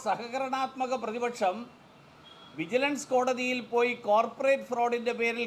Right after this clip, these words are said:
കേസ് കൊടുത്ത ആളുകൾ, ഇവർ തമ്മിലുള്ള ധാരണയുടെ അടിസ്ഥാനത്തിലാണ്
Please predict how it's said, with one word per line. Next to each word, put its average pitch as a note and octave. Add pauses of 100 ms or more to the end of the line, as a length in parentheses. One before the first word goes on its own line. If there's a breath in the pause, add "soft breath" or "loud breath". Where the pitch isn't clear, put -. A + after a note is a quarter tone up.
(120)
കേസ് A#3+
കൊടുത്ത A#3+ (100)
ആളുകൾ, F#3+ (920)
ഇവർ F3+ (100)
തമ്മിലുള്ള A3 (140)
ധാരണയുടെ G#3+
അടിസ്ഥാനത്തിലാണ് G#3